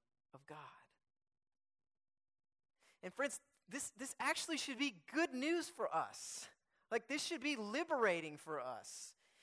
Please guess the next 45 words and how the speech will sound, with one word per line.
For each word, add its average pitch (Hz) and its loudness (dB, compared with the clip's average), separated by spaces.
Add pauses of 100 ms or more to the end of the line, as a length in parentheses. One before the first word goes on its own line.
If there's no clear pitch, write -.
(160)
And 226 -2
it 233 -2
should 220 -6
challenge 190 -2
us. 120 -6
It's 220 -6
liberating 214 2
because 233 -2
it 226 -10
should 226 -8
remind 190 4
us 277 -4
that - 0
fundamentally 254 0 (180)
we 220 -2
do 196 -4
not 190 6
belong 190 8
to 180 2
a 165 10
donkey 220 8
or 202 6
an 160 0
elephant, 233 4
but 185 2
to 220 -8
the 175 2
Lamb. 139 -2 (1800)
It's 190 -6
liberating 247 6
because 220 0
it 226 -2
sets 254 0
us 226 -2 (100)
free 277 -2
from 214 -4
this, 175 -2 (260)
from 202 -8
this 202 -4 (200)
pressure 269 4
to 190 6
have 208 4
a 202 2
fidelity, 190 8
oftentimes 208 4